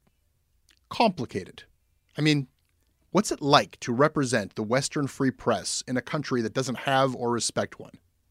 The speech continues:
In a surveillance state where you are certainly being watched and where your very ability to exist there on a journalist's visa can be revoked by the government at any time. And in a country that cares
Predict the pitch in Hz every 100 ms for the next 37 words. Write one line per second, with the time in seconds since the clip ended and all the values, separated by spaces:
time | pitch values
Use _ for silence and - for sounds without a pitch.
0 | _ _ - - - 170 160 - 165 254
1 | 220 107 - 95 98 123 139 165 160 139
2 | - - 277 208 127 110 117 120 117 127
3 | 98 - - _ _ - 151 170 175 156
4 | 127 160 208 185 143 147 156 143 - 123
5 | 120 120 233 - - 107 90 107 123 120
6 | 117 135 165 160 - 113 156 143 107 -
7 | _ _ _ _ - 139 131 127 131 -
8 | 117 113 110 101 104 - 98 95 98 90
9 | - _ _ _ _ _ - 208 254 233
10 | 220 190 151 135 147 135 127 131 131 -
11 | 156 143 131